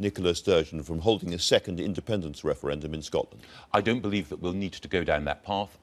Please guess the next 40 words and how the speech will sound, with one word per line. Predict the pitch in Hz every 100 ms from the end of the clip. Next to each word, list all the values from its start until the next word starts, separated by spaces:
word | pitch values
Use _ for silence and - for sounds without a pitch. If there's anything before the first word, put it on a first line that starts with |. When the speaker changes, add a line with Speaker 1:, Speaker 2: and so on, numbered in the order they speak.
| -
Speaker 2:
I | 110 127
believe, | - 101 110
as | 160
I've | 180
explained | 156 - 160 143
to | -
you |
before | - - 185 95 -
Speaker 1:
Right. | - -
Speaker 2:
here, | - 120 65 62 78
Speaker 1:
Okay. | 73 62
Speaker 2:
that, | 104 -
uh, | 107 95
there's | 95 110
no | 110
appetite | 104 - 82 71
for | 82
a | 78
second | 90 80 80
referendum | 76 - 76 73 71
in | 73
Scotland. | - - - - -
Speaker 1:
Okay, | - 85 -
and | 110 -
the | 107 123
other | 156 165
thing | 131 80 76
that, | - -
um, | 101 92
it | -
seems | - 139 101
to | 104
many | 107 113
people | - - 67
a | -
bit | 104 90
of |
a | 82 80 -
policy | 113 95 - 82
misjudgment, | 80 - 95 80 69 73